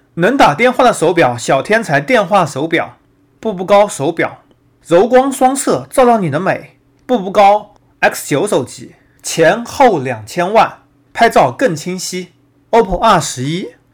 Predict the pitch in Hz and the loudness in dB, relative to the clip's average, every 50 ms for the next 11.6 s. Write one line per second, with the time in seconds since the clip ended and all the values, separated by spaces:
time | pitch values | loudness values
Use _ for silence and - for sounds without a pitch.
0 | _ _ _ - - 370 330 277 233 180 - 190 170 180 185 - - - 254 247 | _ _ _ -6 -2 0 2 2 0 -2 -2 -4 -4 -4 -4 -6 -2 0 0 0
1 | 262 269 262 214 156 135 131 156 180 - 233 247 233 170 123 107 127 147 147 - | 0 -2 -4 -4 -4 -4 -6 -6 -6 -6 -4 -4 -4 -4 -6 -4 -4 -4 -4 -4
2 | - - 123 123 127 123 _ _ _ _ _ _ _ - 240 254 247 254 170 - | -8 -10 -10 -10 -10 -12 _ _ _ _ _ _ _ 2 2 2 2 -4 -6 -6
3 | - 202 190 185 - 214 208 180 180 180 170 196 196 214 214 - _ _ _ - | -10 -10 -10 -10 -8 -8 -8 -6 -6 -2 2 2 2 2 0 -2 _ _ _ -4
4 | - 170 165 165 196 202 - - 139 135 - 220 - - - - - 113 120 - | -4 -2 0 0 -2 -2 -2 -8 -10 -4 -2 -2 -2 -2 -4 -8 -8 -6 -6 -4
5 | - 160 190 185 - - - - _ _ _ _ - 330 302 240 208 233 240 240 | -2 -2 -2 -2 -6 -14 -16 -16 _ _ _ _ 2 2 4 6 4 4 6 4
6 | 185 160 151 - - 262 247 233 233 233 247 240 190 156 170 165 - 240 240 214 | 2 2 0 0 2 4 4 4 4 2 0 0 0 0 0 0 0 -2 -2 0
7 | 185 180 180 180 - 160 170 208 226 185 165 120 104 92 117 131 120 113 - _ | 0 0 0 0 -4 -8 -6 -6 -2 -2 -2 -2 -2 -6 -6 -6 -8 -8 -12 _
8 | _ _ _ _ - 262 254 247 - 202 - - _ _ - 160 147 160 165 - | _ _ _ _ 0 0 0 2 -2 -6 -8 -8 _ _ -6 -4 -4 -4 0 2
9 | 269 185 147 147 - 220 208 208 - - 220 185 143 - 175 196 180 185 175 208 | 2 2 0 2 4 2 4 4 2 0 0 0 0 -2 -8 -12 -12 -6 2 2
10 | 196 196 196 - - 175 - 185 214 220 - - 147 127 - 147 143 170 196 175 | 4 4 2 0 -10 -6 -2 -2 -2 -2 -2 -8 -8 -8 -8 -8 -6 -4 -4 -6
11 | 156 156 131 120 - - 113 117 139 147 143 | -6 -8 -10 -14 -8 -6 -4 -4 -4 -6 -10